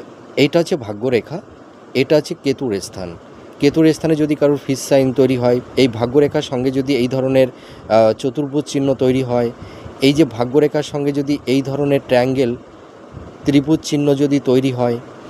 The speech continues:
এবং এই ভাগ্যরেখা থেকে যদি বুধের ক্ষেত্রে এই, এই যে এটা, এটাকে আমরা বিজনেস লাইন বলে থাকি, বিজনেস রেখা, আবার বুধ রেখাও বলে থাকি। যদি এই ধরনের রেখা থাকে,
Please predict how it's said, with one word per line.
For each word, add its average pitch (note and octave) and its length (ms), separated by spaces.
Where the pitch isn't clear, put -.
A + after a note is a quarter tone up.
এবং D#3+ 380
এই C#3+ 160
ভাগ্যরেখা C#3+ 600
থেকে D#3 240
যদি D3 260
বুধের C3 440
ক্ষেত্রে D3 480
এই, C#3 320
এই B2+ 100
যে C3+ 140
এটা, D3 220
এটাকে C#3 300
আমরা C#3+ 200
বিজনেস B2 640
লাইন B2 420
বলে A#2 180
থাকি, A2+ 280
বিজনেস A2+ 500
রেখা, B2 340
আবার A2+ 260
বুধ B2 260
রেখাও C3 280
বলে G#2+ 220
থাকি। F3 300
যদি C3+ 200
এই D3+ 200
ধরনের D#3 420
রেখা B2+ 240
থাকে, C3 300